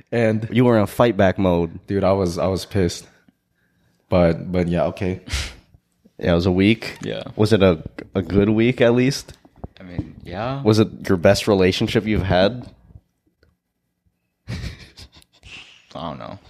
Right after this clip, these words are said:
Speaker 2: <laughs> I don't know.
Speaker 1: I don't
Speaker 3: I really
Speaker 1: know.
Speaker 3: don't know.
Speaker 2: All right. Uh, how did you deal with the heartbreak?
Speaker 3: Um,
Speaker 2: Were you, did you even feel heartbroken <laughs> at that
Speaker 3: yeah,
Speaker 2: point?
Speaker 3: yeah.
Speaker 2: Was it, like, a deep, like,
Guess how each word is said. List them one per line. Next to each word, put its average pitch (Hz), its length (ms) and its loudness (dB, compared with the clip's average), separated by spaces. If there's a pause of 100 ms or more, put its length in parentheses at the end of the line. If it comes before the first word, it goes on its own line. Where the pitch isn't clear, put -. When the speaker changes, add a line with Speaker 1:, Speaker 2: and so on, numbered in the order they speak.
(360)
Speaker 2:
<laughs> - 460 -10
I - 100 -8
don't 196 240 -2
know. 180 340 4 (320)
Speaker 1:
I 104 140 -4
don't 98 80 -2
Speaker 3:
I 90 100 -2
really 87 280 0
Speaker 1:
know. 82 120 -2
Speaker 3:
don't 71 80 -4
know. 71 300 -12
Speaker 2:
All 110 100 -2
right. 107 240 0 (140)
Uh, 110 300 6
how 127 100 2
did 131 160 -2
you 139 60 -2
deal 131 160 2
with 131 100 0
the 117 40 0
heartbreak? 110 480 -2 (1500)
Speaker 3:
Um, 156 600 -4
Speaker 2:
Were 131 120 4
you, 151 100 2
did 147 220 2
you 285 200 2
even 156 220 2
feel 165 240 2
heartbroken 170 540 2
<laughs> - 60 -8
at - 80 2
that 190 140 4
Speaker 3:
yeah, 101 360 2
Speaker 2:
point? 101 120 -10 (200)
Speaker 3:
yeah. 82 280 -8
Speaker 2:
Was 143 180 2
it, 139 60 4
like, 117 220 4
a 104 80 2
deep, 120 340 -2
like, 104 420 0